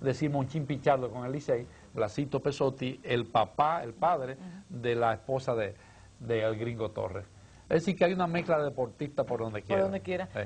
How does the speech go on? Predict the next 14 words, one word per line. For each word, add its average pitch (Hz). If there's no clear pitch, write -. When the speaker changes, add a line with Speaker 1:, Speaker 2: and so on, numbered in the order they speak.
Speaker 2:
¿Sabe 269
qué? 262
Eh, 214
vamos 247
a -
aprovechar, 233
Miki, 208
a, 170
a 170
Don 165
Cookie. 151
Hablando 233
del 285
gringo, 175